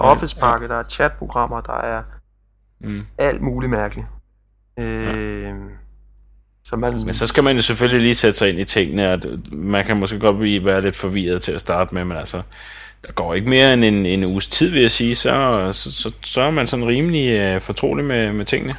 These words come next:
Speaker 2: og så, så kører det derudad. Vil du ikke sige det?
Speaker 1: Jo, altså, hvis man er helt ny, hvis man forestiller sig, det første gang, man
Speaker 2: Mm.
Speaker 1: ligesom skal... Jo.
Speaker 2: Ja.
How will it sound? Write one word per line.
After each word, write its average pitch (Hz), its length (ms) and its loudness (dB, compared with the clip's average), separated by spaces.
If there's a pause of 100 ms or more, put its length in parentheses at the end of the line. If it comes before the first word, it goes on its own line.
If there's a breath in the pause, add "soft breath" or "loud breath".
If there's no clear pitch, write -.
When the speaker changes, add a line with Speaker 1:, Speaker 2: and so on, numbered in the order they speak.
Speaker 2:
og 113 100 -8
så, 123 480 -2 (760)
så - 140 -12
kører 143 240 2
det 156 120 -4 (640 soft breath)
derudad. 139 320 0 (760)
Vil - 180 -10
du 135 60 2
ikke 151 140 4
sige - 100 2
det? - 80 4
Speaker 1:
Jo, 143 180 6
altså, 131 160 6
hvis 123 140 -2
man 127 100 6
er 120 60 6
helt 214 240 6
ny, 185 180 6
hvis 175 180 -2
man 151 80 0
forestiller 170 360 6
sig, 143 180 4
det 135 220 4
første 175 300 4
gang, 156 240 4
man 151 80 4
Speaker 2:
Mm. 160 40 4
Speaker 1:
ligesom 160 240 -2
skal... 127 540 -2
Jo. 147 260 -2 (800)
Speaker 2:
Ja. 180 100 -8